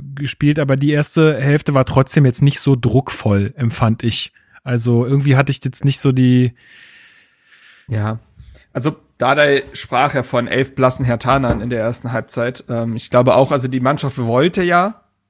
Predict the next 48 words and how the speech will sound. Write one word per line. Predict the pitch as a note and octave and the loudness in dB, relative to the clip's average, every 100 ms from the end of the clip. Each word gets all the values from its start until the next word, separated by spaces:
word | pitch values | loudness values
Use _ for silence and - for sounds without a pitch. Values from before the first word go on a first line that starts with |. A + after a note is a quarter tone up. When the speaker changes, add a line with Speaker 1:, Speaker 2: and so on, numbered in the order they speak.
| _ _ - | _ _ -4
Speaker 2:
ähm, | C3 C3+ C#3 C3 C3 C3 B2+ _ - - _ _ | 2 2 2 0 -2 -2 -6 _ -20 -20 _ _
ihr | - | -2
hat | D3 | 0
aber | D#3 C#3+ | 2 2
die | C3+ A#2 | 2 2
Wucht | C#3+ - | 0 0
gefehlt | D#3 - A2+ A#2 A#2 | -2 0 0 0 -2
und | B2 | -6
auch | A#2 | -6
ein | C3+ | -8
Stück | - C#3+ - | -6 -6 -2
weit | C3+ | -4
die | C3 | -4
Kreativität. | - C3+ B2 B2+ B2 - C3+ C3 G2 | -4 -2 -2 -4 -6 -2 2 2 0
Also | A2+ A#2 A#2+ A#2+ A#2 _ _ | -4 -4 -4 -4 -6 _ _
da | - A2+ | -4 2
war | A#2 B2+ | 4 4
teilweise | B2+ A#2+ C3 C3+ C3+ | 4 2 2 2 0
in | |
der | C3 B2 | -4 -4
Zentrale | C3+ B2 B2+ C3+ | -6 -4 -2 -2
auch | B2+ | -2
ein | |
großes | B2 B2+ C3+ B2+ | -6 -6 -6 -8
Loch. | B2 B2 C#3+ | -2 -2 -2
Man | B2 | -4
hat | B2+ B2+ | -4 -4
dann | C3 | -6
sehr | B2+ B2 | -6 -8
viel | C3+ | -6
über | C3+ C3 | -6 -4
die | F2+ | -4
Außen | A2+ D#3+ F3 | -4 -4 -6
gespielt. | C#3+ D3+ C3+ | -8 -6 -6
Das | A#2 | -6
ist | C3+ - | -4 0
ja | B2 | 0
auch | A#2+ | 0
klar, | - C3+ C#3 A2+ | 2 4 6 4
ne? | A#2+ | 0
Du | C3 - | -2 -2
hast | C#3 - | -4 -6
Piontek, | - D3 D3+ D#3+ | -4 -2 0 -2
du | - | -4
hast | A#2 - - | -6 -6 -2
Koloba | D3+ C#3+ C3+ | 0 2 2
im | C3 | 2
Mittelsturm | C#3 C#3 C#3+ - D3 D3+ | -2 -4 -6 -2 0 0